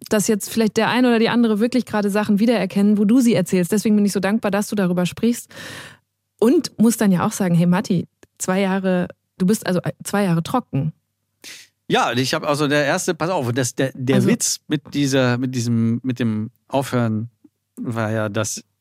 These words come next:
Speaker 2: meine Freundin das
Speaker 1: Ja.
Speaker 2: für mich erledigt hat, sozusagen. Also,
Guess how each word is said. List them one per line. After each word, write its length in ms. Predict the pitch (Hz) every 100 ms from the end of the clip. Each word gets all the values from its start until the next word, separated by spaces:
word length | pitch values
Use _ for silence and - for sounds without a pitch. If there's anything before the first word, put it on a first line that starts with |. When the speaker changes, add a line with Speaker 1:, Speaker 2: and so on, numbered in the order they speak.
| _ -
Speaker 2:
meine 220 | 104 104
Freundin 360 | - 104 101
das 420 | 92 90 - - - _
Speaker 1:
Ja. 280 | 214 196 175 - _ _ _ _
Speaker 2:
für 80 | 107
mich 400 | 101 - - -
erledigt 440 | 120 147 135 110 117
hat, 140 | 117
sozusagen. 540 | 120 123 110 113 107
Also, 280 | 117 113 113